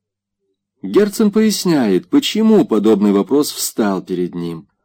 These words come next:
«Меня увлекло в такую даль, что я боюсь. С одной стороны, жаль упустить эти воскреснувшие образы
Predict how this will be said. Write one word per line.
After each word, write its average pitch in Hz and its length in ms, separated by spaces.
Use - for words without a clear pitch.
«Меня 139 320
увлекло 180 500
в 185 60
такую 160 500
даль, 139 400
что - 240
я 131 320
боюсь. 123 640
С - 140
одной 156 320
стороны, 170 480
жаль 165 420
упустить 175 840
эти 113 260
воскреснувшие 117 960
образы 101 640